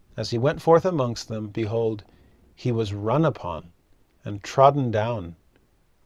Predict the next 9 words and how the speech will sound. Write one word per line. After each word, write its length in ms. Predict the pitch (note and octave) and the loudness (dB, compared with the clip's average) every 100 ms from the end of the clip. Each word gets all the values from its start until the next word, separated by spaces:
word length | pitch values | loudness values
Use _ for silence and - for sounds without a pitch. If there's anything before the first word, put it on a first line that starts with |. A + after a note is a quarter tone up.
| - | -10
even 280 | B2 A2+ A#2 | -4 -2 -2
until 320 | A2+ G#2+ G2+ | -4 -4 -6
he 140 | F2 F#2+ | -6 -10
was 200 | F2+ F2+ | -10 -10
dead." 340 | F#2 E2+ D#2+ - _ _ _ _ _ _ _ _ _ | -10 -10 -14 -20 _ _ _ _ _ _ _ _ _
What 320 | A2 A2 B2 - _ - | -4 -2 -2 -6 _ -18
a 80 | |
poetic 640 | G#2+ A2 G2+ G#2 G#2+ - - _ - | -10 -4 -2 0 -2 -4 -20 _ -10
irony. 480 | F#2 F#2+ F2+ E2 | -8 -8 -10 -14